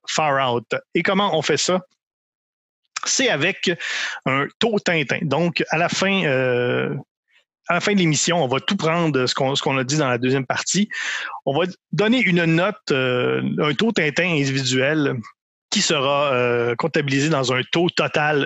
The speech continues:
Tintin et qui sera converti en graphique en pointe de tarte, donc en graphique en pointe de tarte Tintin. Euh, tout ça, évidemment, n'est pas, euh, une note sur la qualité de la B D.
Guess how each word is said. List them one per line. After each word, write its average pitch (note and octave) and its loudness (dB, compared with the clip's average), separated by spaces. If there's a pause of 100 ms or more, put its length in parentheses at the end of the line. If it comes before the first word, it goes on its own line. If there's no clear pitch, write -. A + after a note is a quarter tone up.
Tintin D3 0
et F#3+ 2
qui F3+ 0
sera D3 0 (340)
converti E3 0
en B2+ 0 (380)
graphique D#3 -2
en C3 0
pointe D3 0
de B2 0
tarte, D3+ -4
donc D3+ -2
en B2 0
graphique A#2+ -2
en - -2
pointe E3 -2
de C3 -2
tarte D#3+ -2
Tintin. D3 -2 (720)
Euh, B2 2
tout - -4
ça, E3 2
évidemment, C3+ 0
n'est C3 2
pas, C#3+ 0
euh, C3+ 0 (320)
une C3 2
note D3 0
sur C#3 -2
la B2+ 0
qualité D#3 -2 (560)
de C3 0
la C3 0
B C3 0
D. C3 0